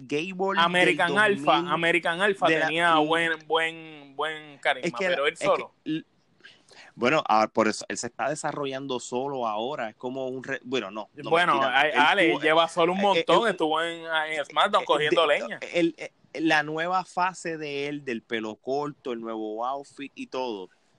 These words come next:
Speaker 1: tú sabes, eh, eh, es mucho mejor de cuando él, él parecía el hijo de Kurt Angle.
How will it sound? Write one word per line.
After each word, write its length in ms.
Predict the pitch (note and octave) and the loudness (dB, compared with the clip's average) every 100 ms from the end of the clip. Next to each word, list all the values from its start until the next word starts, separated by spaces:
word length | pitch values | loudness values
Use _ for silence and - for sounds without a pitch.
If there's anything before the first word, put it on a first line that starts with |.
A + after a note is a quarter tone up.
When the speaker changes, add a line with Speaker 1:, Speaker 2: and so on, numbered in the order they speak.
| _ - | _ -12
Speaker 1:
tú 140 | A2+ | -10
sabes, 420 | A#2 G2+ G2 G2 - | -4 -4 -2 -6 -4
eh, 200 | A2+ A2+ | -6 -6
eh, 160 | A#2 A#2 | -8 -10
es 80 | B2+ | -10
mucho 360 | C#3 D#3 - D3 | -8 -8 -8 -8
mejor 340 | C#3 C#3+ D3+ | -8 -8 -8
de 160 | C#3+ - | -8 -6
cuando 880 | A#2+ A#2 A2+ A2 A2 A2 A2 A2+ A#2+ | -6 -4 -6 -4 -2 -2 -2 -2 -4
él, 220 | B2+ C3 | -6 -8
él 120 | B2 | -8
parecía 760 | - C3+ C3+ - C3+ C3+ C3 B2 A#2 - _ | -4 -4 -4 -8 -8 -4 -2 -4 -6 -10 _
el 200 | - A2+ | -10 -8
hijo 220 | A#2+ B2+ B2+ | -6 -6 -6
de 100 | B2 | -6
Kurt 220 | B2 - | -6 -6
Angle. 440 | A2+ A#2+ G#2 F#2+ | -6 -8 -12 -14